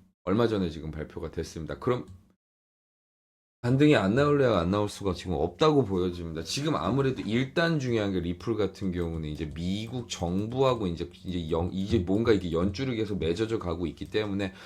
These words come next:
아무래도 이제 미국 정부의 행보, 행보에 따라서 특히 이제 트럼프, 트럼프 대통령 그리고 이제 자, 이제 뭐 내각의 어쨌든 핵심입니다. 어쨌든 일론 머스크 이런 분들의 뭐 발언에 관련해 가지고 아무래도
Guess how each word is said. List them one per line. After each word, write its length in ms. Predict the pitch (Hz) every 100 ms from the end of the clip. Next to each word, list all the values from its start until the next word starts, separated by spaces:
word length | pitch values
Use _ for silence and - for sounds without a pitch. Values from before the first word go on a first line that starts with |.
| - - - -
아무래도 580 | 107 123 151 151 135
이제 180 | 110 101
미국 380 | 82 92 113 120
정부의 580 | - 180 127 131 135 131
행보, 420 | 151 147 147 -
행보에 540 | - 185 208 190 151
따라서 280 | 104 85 85
특히 220 | - - 95
이제 160 | -
트럼프, 800 | - 151 151 147 135 - 78 67 - - _ - - -
트럼프 340 | 131 139 131
대통령 480 | 92 - 92 92 92
그리고 300 | 78 78 71
이제 400 | 71 69 69 67 - - - _ -
자, 120 | 123
이제 240 | 104 110 92
뭐 120 | 87
내각의 520 | 87 107 139 135 117
어쨌든 340 | 87 90 90
핵심입니다. 880 | 131 143 - 156 113 87 80 71 76
어쨌든 300 | 69 82 73
일론 400 | 78 95 123 127
머스크 440 | 104 95 - - 82
이런 300 | 95 123 117
분들의 540 | 113 104 101 95 87
뭐 200 | 80 80
발언에 460 | - 85 117 127 101
관련해 440 | 82 82 80 78
가지고 380 | 80 76 76 71
아무래도 720 | - 92 110 104 - 90